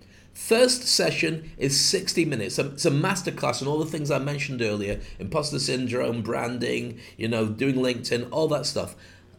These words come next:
Plus, you get the chance to be on a V I P Q and A exclusive event, which could also include me putting you on the hot seat and we look at your business specifically.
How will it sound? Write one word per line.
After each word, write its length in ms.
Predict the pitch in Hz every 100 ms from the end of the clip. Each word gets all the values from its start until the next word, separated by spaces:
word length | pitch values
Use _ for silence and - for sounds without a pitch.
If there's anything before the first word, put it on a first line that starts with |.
| - -
Plus, 460 | - 220 254 - -
you 120 | 170
get 160 | 175
the 60 | 170
chance 340 | 175 170 156
to 60 | -
be 120 | 135
on 80 | 135
a 60 | 117
V 320 | 101 160 175
I 240 | - 170
P 480 | 170 - 113 117 - - -
Q 260 | - 170
and 160 | 170 151
A 160 | 131
exclusive 680 | 123 139 - - 160 165 156
event, 300 | 147 151 -
which 220 | 139 -
could 280 | - 214 -
also 400 | 156 196 202 120 110 -
include 600 | - 139 - 147 127 120
me 260 | 127 139 151
putting 300 | - 156 139
you 120 | 143
on 80 | 131
the 120 | 123
hot 200 | 160 -
seat 300 | - 101 95 - - -
and 140 | 120
we 80 | 135
look 200 | 156 156
at 60 |
your 260 | 127 139 180
business 380 | 147 143 143 139
specifically. 760 | - 147 - 151 135 - -